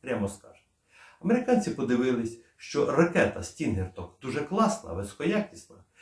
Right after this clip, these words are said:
і вирішили добавити туди трошки електроніки, якогось комп'ютера поставити, ну, щоб це відповідало уявленням двадцять першого століття.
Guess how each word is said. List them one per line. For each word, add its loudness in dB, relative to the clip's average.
і -2
вирішили 4
добавити 4
туди -2
трошки -2
електроніки, 2
якогось -2
комп'ютера 4
поставити, 4
ну, 4
щоб 6
це 6
відповідало 6
уявленням 6
двадцять 2
першого 0
століття. 4